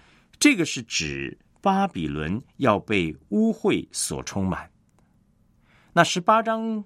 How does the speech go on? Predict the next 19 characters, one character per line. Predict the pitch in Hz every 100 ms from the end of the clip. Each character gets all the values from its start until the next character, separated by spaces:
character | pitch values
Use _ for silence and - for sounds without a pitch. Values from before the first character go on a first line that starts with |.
| _ _ _ -
第 | 143
三 | 117 - 202 202
节 | 123 95
就 | 123 104
解 | - 85 71
释 | - 107
了 | 87
原 | 78 78 104
因， | 131 139
是 | 147
因 | 156 180
为 | 147 - - - _
列 | 254 302 208
国 | 135 87 87 110 - _ -
都 | 220 226
被 | 185 120
他 | 92 - 95 95 - _
邪 | - - - 107 156
淫 | 143 90 87 127